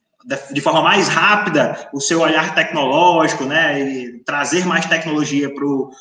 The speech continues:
pra dentro do seu ambiente educacional, eu acredito que o, a, a pandemia, né, e, e esse novo produto fez a Fiscalize, eu acho, crescer aí dois, três anos na sua frente em relação a clientes, em relação a estados.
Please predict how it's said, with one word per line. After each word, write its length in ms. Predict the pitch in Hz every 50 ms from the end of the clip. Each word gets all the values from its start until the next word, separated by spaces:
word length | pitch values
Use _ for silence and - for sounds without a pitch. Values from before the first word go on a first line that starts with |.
| - _ _
pra 140 | - 135 135
dentro 260 | - 185 196 180 165
do 80 | 156
seu 220 | 156 - 170 156 156
ambiente 440 | 156 143 143 139 139 143 147 143 143
educacional, 760 | 123 - - 139 135 135 - 127 123 123 139 160 - 190 - - - - - - _
eu 60 | 127 143
acredito 520 | 151 - 160 156 151 175 - - 175 175
que 280 | - - 185 180 180 180
o, 320 | 175 175 165 151 143 143
a, 580 | 143 143 139 127 127 120 117 113 117 120 131 127
a 100 | 127 - 151
pandemia, 520 | 151 147 139 131 123 123 151 185 185 151
né, 160 | 143 151 160
e, 360 | 156 160 170 165 165 147 139
e 20 | 151
esse 180 | 160 - 156
novo 320 | 147 143 151 143 147 - -
produto 500 | - 135 127 123 139 165 202 208 - - - - - -
fez 240 | - 175 196 214 208
a 60 | 208
Fiscalize, 640 | - - 214 - - - 165 160 156 175 - 165 190
eu 80 | 180 170
acho, 220 | 165 - - - - - - _
crescer 400 | 180 185 180 180 - 180 180 175
aí 220 | 165 165 165 160
dois, 260 | 170 190 208 208 208
três 340 | - - 208 202 196 165 139
anos 480 | 151 160 170 180 185 196 - - - - - - - - - - _
na 140 | 143 143 151
sua 200 | - - 165 170
frente 400 | 165 - - 139 147 160 151 156
em 140 | 147 139 127
relação 500 | 147 143 147 143 143 - - 156 147 143
a 60 | 139
clientes, 560 | - - - 156 147 147 147 156 156 131 -
em 60 | 151
relação 400 | 139 143 139 139 135 - 147 143
a 80 | 143 143
estados. 520 | 147 - - - 139 135 143 143 139 143